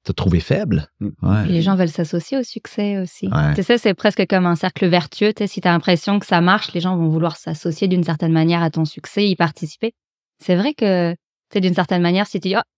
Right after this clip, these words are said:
Speaker 3: c'est déjà un, un cheval, euh, perdant », bah, t'as moins envie de miser dessus. Donc, c'est normal que les gens veulent un peu... Euh, poursuivre cette illusion-là autant qu'ils peuvent. Mais
Speaker 1: Hmm.
Speaker 3: effectivement, après, c'est sûrement trop tard.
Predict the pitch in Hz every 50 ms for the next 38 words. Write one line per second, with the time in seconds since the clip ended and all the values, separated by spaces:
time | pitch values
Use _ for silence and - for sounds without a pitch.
0 | _ _ - - - 165 180 175 185 185 185 180 170 165 160 - 180 175 - 196
1 | 180 170 175 180 180 185 175 165 160 156 - 170 160 160 175 160 185 208 208 175
2 | 156 151 156 156 160 170 175 180 170 160 165 170 170 170 160 156 160 151 - -
3 | - 226 196 170 151 - 180 170 170 196 208 - 202 180 175 170 175 175 170 170
4 | 170 170 165 165 160 - - 180 180 175 156 156 - _ _ _ _ _ _ _
5 | _ _ _ _ - 170 143 - - 220 - - 185 151 - 214 185 185 196 175
6 | 185 180 175 185 190 196 185 180 175 165 147 - 175 151 - 196 196 190 175 165
7 | 175 160 160 208 202 180 - - 185 185 190 185 - 185 175 - - - - -
8 | - - 160 160 165 165 156 - 165 156 - - -